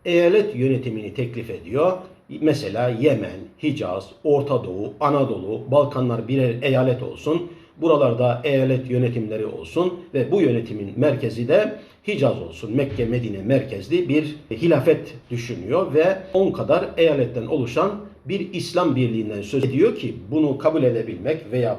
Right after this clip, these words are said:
bunu savunabilmek mümkün değil. Kendine göre bir ütopya. Neticede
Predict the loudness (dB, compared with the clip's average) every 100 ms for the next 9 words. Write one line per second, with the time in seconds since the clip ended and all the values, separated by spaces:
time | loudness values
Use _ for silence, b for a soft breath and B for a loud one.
0 | -4 -4 -2 0 2 2 0 -4 -4 -4
1 | -6 B B B 2 4 2 -2 -2 -2
2 | -2 -6 -6 -6 -8 -6 -2 -2 -4 -6
3 | -4 0 0 -2 -6 0 0 0 -2 0
4 | 0